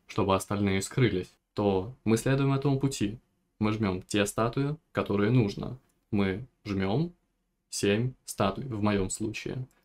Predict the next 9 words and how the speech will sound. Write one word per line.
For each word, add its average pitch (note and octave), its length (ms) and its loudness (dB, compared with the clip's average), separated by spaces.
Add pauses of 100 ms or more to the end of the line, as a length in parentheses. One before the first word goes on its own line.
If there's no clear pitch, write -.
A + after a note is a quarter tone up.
(120)
Я B2 160 4
их D#3 100 2
аккуратно D#3+ 420 2
прокликал, D3+ 640 0 (960)
побегал, C3 600 2 (220)
мышку A2+ 360 2
особо C3 300 2
не C3 100 6
раскручивал B2+ 800 0